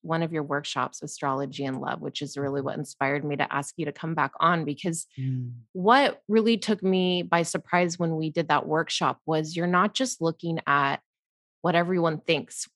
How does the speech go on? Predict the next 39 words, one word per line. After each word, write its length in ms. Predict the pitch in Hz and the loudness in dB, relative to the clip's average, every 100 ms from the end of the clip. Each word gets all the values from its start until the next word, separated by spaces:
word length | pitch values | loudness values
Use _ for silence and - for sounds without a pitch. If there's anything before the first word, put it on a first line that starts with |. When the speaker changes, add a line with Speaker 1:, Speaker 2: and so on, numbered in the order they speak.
| _ _ | _ _
Speaker 1:
when 120 | 165 151 | -4 -2
you're 80 | |
thinking 300 | 147 160 156 | -2 -4 -4
about 280 | 151 135 - | 0 0 0
love, 300 | 147 135 139 | 0 0 -2
which 240 | - 139 - | -4 -4 -2
is 180 | 139 165 | -4 -4
Venus, 640 | 139 139 143 226 339 - - | -4 0 4 4 4 -2 -6
the 40 | |
planet 380 | 185 175 156 165 | -4 0 2 2
of 80 | 165 | 0
Speaker 2:
Mm-hmm. 100 | 165 | 2
Speaker 1:
love. 480 | 143 139 156 202 285 | 4 6 6 6 4
Speaker 2:
Mm-hmm. 680 | _ - 127 120 123 127 147 | _ -14 -12 -10 -6 -4 4
Speaker 1:
Also 440 | 170 269 285 294 277 | 8 8 8 6 8
an 100 | 240 | 6
important 640 | 214 - 214 208 185 - | 4 2 2 2 0 4
aspect 480 | 185 254 - - 185 | 6 6 4 2 4
and 140 | 185 175 | 2 2
planet 340 | 196 185 - | 4 4 2
to 80 | 196 | 0
be 120 | 175 | 2
looking 380 | 196 220 202 170 | 2 2 2 2
at, 160 | 147 | 0
but 140 | - 170 | 2 2
not 180 | 190 180 | 2 0
the 120 | 190 - | -2 0
only 260 | 170 180 165 | 2 2 0
thing. 220 | 147 143 | -2 -2
And, 160 | 139 - | -4 0
and 180 | 175 170 | 0 0
your 80 | 160 | 0
sun 300 | - 226 214 | 2 4 4
sign, 420 | - - - - | 0 -8 -10 -8
people 300 | - - 151 | -6 -2 0
are 60 | |
always 200 | 139 151 | 0 -2
like, 120 | 160 170 | -4 0
"Well, 220 | 170 | 0